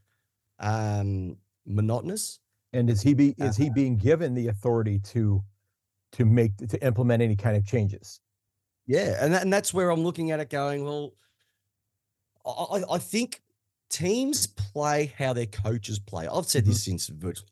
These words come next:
Speaker 1: day dot of, of Lace Out. And, and I look at the, I look at the, I look at the, the hard competitive clubs. Um, even Fly McRae was just a f-, a, a good, honest footballer. How, that's how Collingwood play.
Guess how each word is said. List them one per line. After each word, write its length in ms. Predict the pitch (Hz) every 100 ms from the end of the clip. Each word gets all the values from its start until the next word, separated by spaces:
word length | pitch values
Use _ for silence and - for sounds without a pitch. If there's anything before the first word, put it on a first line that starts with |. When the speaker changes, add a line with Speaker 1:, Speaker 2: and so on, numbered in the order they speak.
| -
Speaker 1:
day 140 | 87
dot 180 | 90 85
of, 120 | 87 -
of 160 | 92
Lace 260 | 85 80 -
Out. 220 | 123 - _
And, 140 | 110 113
and 140 | 131 139
I 40 |
look 240 | 147 190 196
at 80 |
the, 220 | 156 147 135
I 40 |
look 180 | 131 135
at 80 | 113
the, 120 | 110 104 -
I 40 |
look 180 | 135 127
at 80 | 104
the, 220 | 117 101
the 100 | 95
hard 680 | 98 120 135 160 156 127
competitive 540 | - 131 110 120 117 98 -
clubs. 600 | - - 85 - - - _ _ _ _ _ _ _ _ _ _ -
Um, 560 | 98 110 104 101 101 - _
even 160 | 143 165
Fly 260 | - 151 143
McRae 400 | 117 127 120 98
was 140 | 104
just 160 | 101 104
a 40 |
f-, 200 | 101 101 -
a, 120 | 107 104 107
a 40 |
good, 300 | 107 143 147 - _ _
honest 340 | 131 127 113 - -
footballer. 400 | 117 101 98 80 -
How, 260 | 131 127 -
that's 200 | 131 139
how 120 | 123
Collingwood 480 | 101 113 113 110 101
play. 240 | 87 -